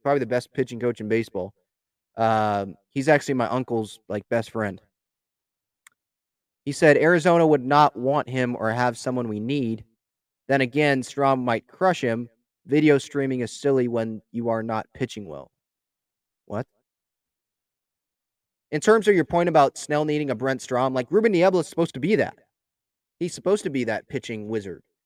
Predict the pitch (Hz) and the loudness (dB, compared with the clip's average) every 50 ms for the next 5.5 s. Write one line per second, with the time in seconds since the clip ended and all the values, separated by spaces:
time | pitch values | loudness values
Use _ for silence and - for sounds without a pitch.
0 | _ _ 131 151 165 165 - - - 190 196 156 147 143 190 226 165 127 113 113 | _ _ 0 2 2 2 2 0 0 0 2 2 4 2 2 2 0 -2 -6 -6
1 | 107 110 107 104 101 98 95 95 - - 139 156 156 160 - 185 175 - 160 147 | -6 -6 -6 -6 -6 -6 -6 -6 0 2 2 2 2 0 -2 -4 -4 -4 -4 -6
2 | - 139 - - 180 170 147 151 135 139 151 175 175 147 135 123 104 107 107 113 | -6 -10 -8 -2 0 2 2 2 2 0 0 0 0 2 0 0 -2 -4 -6 -6
3 | 113 98 - - - - _ _ _ _ _ _ _ _ _ _ 139 170 208 196 | -6 -8 -8 -10 -16 -20 _ _ _ _ _ _ _ _ _ _ 2 4 4 4
4 | 165 160 - 160 151 139 120 - - 143 156 175 180 160 - 143 135 135 131 123 | 4 2 0 0 0 0 -2 -6 -4 0 2 2 2 2 0 -2 -2 0 0 -2
5 | 110 104 - 147 175 190 - 117 87 | -2 -2 0 0 0 0 -4 -10 -12